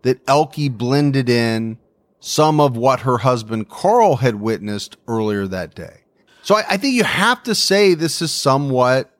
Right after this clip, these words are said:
mysterious. It's somewhat baffling, right? All of these things that Elke has said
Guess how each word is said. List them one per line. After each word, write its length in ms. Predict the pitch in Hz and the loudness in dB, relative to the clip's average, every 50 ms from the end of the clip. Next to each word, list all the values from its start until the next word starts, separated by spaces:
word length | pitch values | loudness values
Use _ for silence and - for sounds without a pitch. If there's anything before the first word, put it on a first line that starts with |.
| _ _ - | _ _ -6
mysterious. 840 | 120 127 127 - - - 135 165 214 220 147 92 69 67 - - | -4 -4 -4 -4 -4 -2 -2 -2 -2 -2 -4 -8 -10 -12 -12 -12
It's 120 | 120 113 - | -12 -8 -4
somewhat 480 | - 165 170 165 165 165 151 120 107 | -2 -2 -2 0 0 0 0 0 0
baffling, 600 | - 131 120 131 147 139 135 - 92 76 - - _ _ _ _ _ _ _ _ | 0 0 2 2 2 0 -2 -6 -12 -16 -16 -20 _ _ _ _ _ _ _ _
right? 180 | - 104 110 - - | -10 -8 -8 -8 -4
All 500 | 120 127 143 156 190 208 208 208 196 - - | 0 2 4 6 6 6 4 2 2 0 2
of 320 | 151 165 165 156 143 135 | 2 2 2 2 0 -4
these 640 | 127 143 143 143 143 139 139 135 127 123 - - - - _ _ _ | -4 -4 -2 -2 -2 -2 -2 -2 -4 -4 -6 -10 -12 -14 _ _ _
things 360 | - 143 143 143 139 127 110 | -2 0 0 2 0 0 0
that 200 | 113 127 131 131 - - | 2 0 0 0 0 0
Elke 600 | 123 127 131 127 - - 127 123 120 117 113 101 | 0 0 0 0 -2 -4 -2 -2 0 0 -2 -4
has 220 | - 117 107 - | -4 -6 -6 -4
said 800 | - - - - 170 214 233 196 151 123 117 113 110 107 107 | -6 -6 -2 0 0 2 4 4 4 4 4 2 0 -2 -4